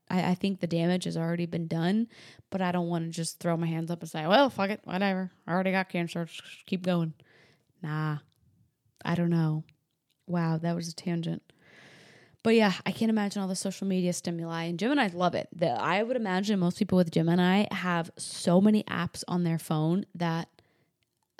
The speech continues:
I can't even begin to understand, but they're probably really smart. They use it for work. They use it for communicating, and they're probably in some type of sales or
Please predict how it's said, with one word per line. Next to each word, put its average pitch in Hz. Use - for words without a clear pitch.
I 185
can't 185
even 175
begin 165
to -
understand, 170
but 196
they're 226
probably 349
really 190
smart. 202
They 190
use 180
it -
for 269
work. 196
They 180
use 165
it 226
for 240
communicating, 202
and 175
they're 180
probably 214
in 202
some 196
type 196
of 190
sales 196
or 170